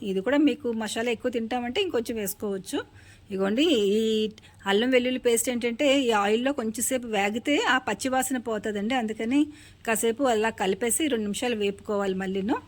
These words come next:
నెక్స్ట్ ఏంటంటే, ఈ క్లీన్ చేసుకున్న కోమటి సంచులు ఉన్నాయి కదండి, ఇవి వేసేసుకోవాలి. ఈ క్లీనింగ్ ప్రాసెస్ కూడా కొంచెం డిఫరెంట్గా ఉంటుందండి ఈ ఫిష్వి. ఆ, అది ఇంకొకసారి మీకు చూపిస్తాను ఇంకెప్పుడైనా.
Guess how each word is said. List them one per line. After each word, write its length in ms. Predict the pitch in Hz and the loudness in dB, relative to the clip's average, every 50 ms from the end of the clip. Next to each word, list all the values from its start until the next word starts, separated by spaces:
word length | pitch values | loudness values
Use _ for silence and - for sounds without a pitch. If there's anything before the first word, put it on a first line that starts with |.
| - - - - - - - 214 | -16 -20 -20 -20 -20 -14 -6 -6
నెక్స్ట్ 300 | 208 190 - - - 254 | -4 -2 -2 -2 0 0
ఏంటంటే, 480 | 240 220 220 226 220 220 277 294 277 | 0 0 -2 -2 -2 0 2 2 4
ఈ 240 | 277 262 226 214 208 | 4 2 2 -2 -2
క్లీన్ 320 | 208 - 233 226 247 277 277 285 | -2 0 2 4 4 4 4 2
చేసుకున్న 260 | 277 - - 285 269 | 0 0 0 -2 -2
కోమటి 320 | - - 214 202 226 247 | 0 0 0 0 0 -2
సంచులు 280 | - 262 254 - 240 233 | -2 -2 -2 -2 -4 -4
ఉన్నాయి 220 | 214 214 226 220 | -2 -2 -2 -2
కదండి, 260 | 220 208 214 240 269 | -2 -2 0 2 2
ఇవి 140 | 277 233 214 | 2 2 0
వేసేసుకోవాలి. 840 | 208 240 208 196 - 247 - - - 226 208 196 196 202 214 269 453 - - - - - - - - | -2 -4 -4 -4 -4 -4 -6 -4 -2 -2 0 0 0 0 0 -2 -2 -4 -8 -18 -20 -20 -20 -8 -6
ఈ 60 | 233 | -6
క్లీనింగ్ 400 | - 247 233 220 233 262 302 320 302 | -2 2 4 4 6 6 6 4 4
ప్రాసెస్ 360 | 285 247 247 - - 285 277 | 4 2 2 2 0 -4 0
కూడా 200 | - 285 285 320 | 2 4 4 4
కొంచెం 380 | 311 - 262 254 - 269 262 | 2 2 -2 -2 0 0 2
డిఫరెంట్గా 500 | 247 226 214 - 240 262 254 285 294 294 | 2 2 2 2 -2 0 0 2 4 4
ఉంటుందండి 400 | 277 254 247 254 233 254 262 285 | 4 4 2 0 0 2 4 4
ఈ 60 | 277 247 | 4 2
ఫిష్వి. 460 | - 240 - - - 233 226 285 427 494 - - - - - - - 220 | 0 -4 -4 -4 -4 -2 -2 -2 -2 -2 -6 -14 -20 -20 -20 -18 -12 -6
ఆ, 220 | 214 214 214 214 214 | -4 -2 -2 0 0
అది 180 | 208 208 226 233 | 0 0 0 -2
ఇంకొకసారి 580 | 233 214 220 - - - - - 254 254 262 | -2 -2 0 -2 -2 -2 2 4 4 4 6
మీకు 300 | 262 254 233 - - 240 | 4 2 0 -2 -4 -4
చూపిస్తాను 580 | 220 - 226 226 220 254 240 - - 240 240 240 | -4 -2 -4 -6 -4 -4 -4 -2 -2 -2 -2 -2
ఇంకెప్పుడైనా. 640 | 233 220 208 220 208 - - 214 208 208 214 233 | -2 -2 -2 -4 -6 -4 -4 -4 -4 -2 0 0